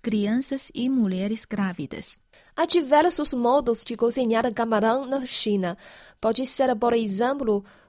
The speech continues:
Speaker 2: frito ou cozido no vapor. A nossa receita de hoje não é difícil de preparar e é muito saudável. Acompanhado com molho de tomate, tenho certeza que o prato vai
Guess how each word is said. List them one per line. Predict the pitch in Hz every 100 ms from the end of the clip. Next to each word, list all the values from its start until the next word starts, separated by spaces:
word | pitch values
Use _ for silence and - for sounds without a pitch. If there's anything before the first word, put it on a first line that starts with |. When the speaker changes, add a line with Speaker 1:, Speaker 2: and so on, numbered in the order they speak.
| _
Speaker 2:
frito | - - 302 339 - 226
ou | - 233
cozido | 277 254 202 247 269 262
no | 254
vapor. | 262 311 302 220 196 - _ _ -
A | 294
nossa | 285 330 381
receita | 370 311 277 285 311
de | 277
hoje | 240 240 269 311
não | 277 254
é | 285
difícil | 302 320 302 - 349 - 262
de | - 233
preparar | - 233 233 208 220 262 -
e | 226
é | 220
muito | 202 196 208
saudável. | 254 - 277 202 220 254 254 190 175 - - - - -
Acompanhado | - 339 403 415 320 330 349 311
com | 294
molho | 254 214 254
de | 277 294
tomate, | 302 240 220 262 -
tenho | 220 226 226
certeza | 233 254 226 185 233 277 254 214
que | 226
o | 226
prato | 262 269 285 320
vai | 262 233 233